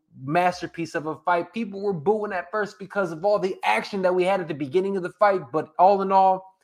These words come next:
amazing fight card. Josh Emmett goes out there and wins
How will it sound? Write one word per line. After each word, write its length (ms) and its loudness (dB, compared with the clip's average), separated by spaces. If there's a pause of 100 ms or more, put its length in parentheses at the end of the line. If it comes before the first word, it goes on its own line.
amazing 600 -2
fight 320 4
card. 360 6 (320)
Josh 400 2
Emmett 220 -6
goes 300 -2
out 240 2
there 280 -2 (220)
and 260 -6
wins 380 -4